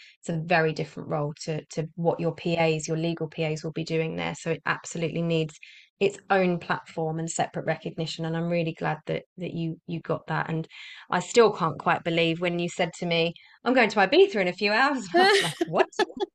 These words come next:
Speaker 2: Yeah.
Speaker 1: And now I know you didn't sleep for, for a very long time, so hopefully you caught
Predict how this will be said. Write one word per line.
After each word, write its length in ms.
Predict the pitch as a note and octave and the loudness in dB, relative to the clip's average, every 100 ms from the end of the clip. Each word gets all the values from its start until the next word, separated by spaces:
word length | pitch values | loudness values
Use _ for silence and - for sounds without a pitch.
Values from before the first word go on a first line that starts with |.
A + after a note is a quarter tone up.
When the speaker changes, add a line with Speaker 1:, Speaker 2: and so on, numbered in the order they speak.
| G#4 E4 D#4 - | -6 -4 -6 0
Speaker 2:
Yeah. 80 | B3+ - | -2 0
Speaker 1:
And 180 | - F#3 | -2 2
now 160 | F#3 F3+ | 2 4
I 60 | |
know 100 | F3+ | 4
you 140 | F3+ E3+ | 2 0
didn't 220 | F3 - | -4 -6
sleep 200 | F#3+ F3+ | -8 -8
for, 100 | - D#3 - - | -12 -16 -14 0
for 140 | E3 | 2
a 80 | E3 | 4
very 220 | F3+ E3 | 6 4
long 200 | D#3 F3 | 2 -2
time, 340 | - D#3+ D3+ | -2 -2 -2
so 260 | D#3+ D#3+ D#3 | -4 0 0
hopefully 380 | F#3 F3 - D#3+ | 0 -2 -4 -4
you 40 | |
caught 280 | D3+ E3+ D#3+ | -2 -2 -2